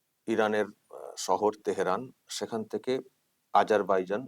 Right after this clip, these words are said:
উনি যাচ্ছেন বর্ডার টপকে। তো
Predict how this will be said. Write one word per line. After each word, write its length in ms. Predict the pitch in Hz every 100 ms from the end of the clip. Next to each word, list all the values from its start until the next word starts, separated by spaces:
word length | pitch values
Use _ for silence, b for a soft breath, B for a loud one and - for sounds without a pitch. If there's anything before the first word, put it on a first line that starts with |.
| - 98
উনি 160 | 90
যাচ্ছেন 480 | 87 85 - 90 - - _ _ _ _ _ 92
বর্ডার 300 | 92 90 92
টপকে। 460 | - 80 - - - _ _ _ _ _ _ _ _ _ _ _ _ _ _ _
তো 420 | 95 92 90 92